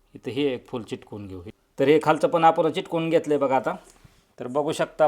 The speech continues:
finally आपला आता शेर चिटकून तयार झाला आहे. आणि हे बघू शकता अशा पद्धतीने आपला आता हा शेर दिसायला लागला आहे,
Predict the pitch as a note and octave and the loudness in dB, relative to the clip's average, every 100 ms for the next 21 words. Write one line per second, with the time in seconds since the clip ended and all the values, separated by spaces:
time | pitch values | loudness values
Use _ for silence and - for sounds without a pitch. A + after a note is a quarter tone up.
0 | - D#3+ D#3 D3 D3+ C#3 C#3 C3+ D3+ D#3 | 2 0 0 -2 -2 0 0 2 -2 -4
1 | _ _ _ _ _ C#3 C#3+ - D3 - | _ _ _ _ _ -6 -6 -6 -10 -6
2 | C#3 B2+ D#3+ D#3+ D3+ C3+ B2+ E3 - - | -6 0 4 4 4 0 -2 -8 -16 -20
3 | _ _ - A#2+ B2 B2+ C#3+ D3+ D3 B2 | _ _ -14 -10 -8 -6 -4 -4 -6 -6
4 | C3 C#3 - C#3 - - C#3+ C#3+ D3 C#3+ | -4 -2 -4 -6 -6 -8 -4 -6 -4 -2
5 | C#3 C#3+ C3+ C3+ C#3 - D#3+ D3+ C#3 C#3 | 0 0 0 0 0 0 0 0 0 -2
6 | C3 B2 A#2 B2 | 0 0 0 -2